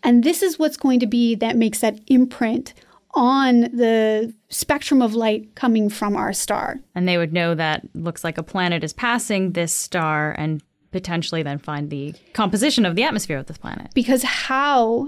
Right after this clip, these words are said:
Speaker 1: that light is interacted with, what interacts with that light is determined by its composition. So they would see what we call, like, hydrogen features
Speaker 2: Hmm.
Speaker 1: and water vapor features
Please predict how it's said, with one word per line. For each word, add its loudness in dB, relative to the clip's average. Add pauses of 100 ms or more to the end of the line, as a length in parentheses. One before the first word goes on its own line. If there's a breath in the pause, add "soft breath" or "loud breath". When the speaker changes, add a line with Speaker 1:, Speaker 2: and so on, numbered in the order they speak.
Speaker 1:
that 0
light 2
is 0
interacted -2
with, -8
what 2
interacts 0
with -4
that 0
light 4
is -2
determined -8
by 0
its -4
composition. -2
So -4
they 0
would 0
see 2
what 0
we 0
call, -2
like, -4 (320 soft breath)
hydrogen 2
features -6
Speaker 2:
Hmm. -4
Speaker 1:
and -4 (520)
water 4
vapor 2
features -6